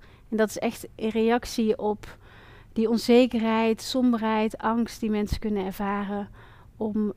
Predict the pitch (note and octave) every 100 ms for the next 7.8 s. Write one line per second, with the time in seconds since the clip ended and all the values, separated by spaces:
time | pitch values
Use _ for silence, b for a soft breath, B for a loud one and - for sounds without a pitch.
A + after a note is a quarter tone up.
0 | - G#3 G3+ G#3 G#3 A3+ - A#3 - G3+
1 | - C4 C4 B3 A#3 A3+ A3+ A#3 A#3 A3+
2 | - - - - - G#3+ G#3 G3+ G#3+ -
3 | G#3 G3+ G3+ G#3 G#3+ A3 G3+ - G#3 G3+
4 | F#3 - - - - - - - - -
5 | - - - - - - G#3+ G3+ B B
6 | - - - G#3+ G#3 - - - - -
7 | G#3+ - - G3 G#3+ A3 G#3 -